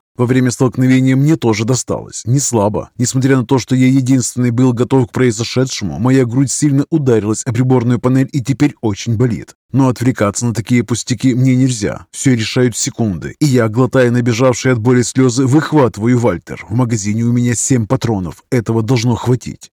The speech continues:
Первым свою долю счастья получает конвоир, который уже зашевелился на дне лодки. Две пули в спину, и я перевожу ствол на радиста.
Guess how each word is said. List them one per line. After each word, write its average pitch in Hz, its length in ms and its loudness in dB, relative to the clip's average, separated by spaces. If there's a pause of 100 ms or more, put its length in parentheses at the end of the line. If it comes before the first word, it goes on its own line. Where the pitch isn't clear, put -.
(140)
Первым 104 380 2
свою 117 300 0
долю 113 240 2
счастья 117 480 0
получает 120 480 0
конвоир, 120 560 -2
который 135 340 2
уже 123 260 0
зашевелился 135 800 0
на 123 140 2
дне 123 160 0
лодки. 120 560 -2
Две 113 320 0
пули 127 240 2
в 113 80 -2
спину, 82 420 -6
и 143 60 -2
я 135 180 2
перевожу 127 460 0
ствол 127 280 0
на 120 120 0
радиста. 101 640 -4